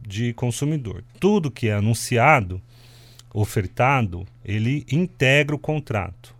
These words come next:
Ou seja, uma vez que ele ofertou ao público uma condição, ele tem o dever de cumprir aquela condição. Então, se ele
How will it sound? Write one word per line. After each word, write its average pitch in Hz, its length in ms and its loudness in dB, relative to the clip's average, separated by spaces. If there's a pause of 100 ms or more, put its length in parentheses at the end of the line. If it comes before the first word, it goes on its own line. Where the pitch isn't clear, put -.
Ou 107 120 -8
seja, 87 520 -6
uma 110 320 -2
vez 120 240 0
que - 100 -6
ele 110 100 0
ofertou 131 680 -2
ao 107 160 -2
público 98 640 -10 (480)
uma 98 160 -2
condição, 139 760 -4 (360)
ele 104 180 -2
tem 123 200 0
o 123 80 0
dever 127 480 0
de 127 120 -8
cumprir 123 520 -4
aquela 127 280 -4
condição. 117 580 -6 (500)
Então, 107 140 -2
se - 240 -4
ele 123 580 4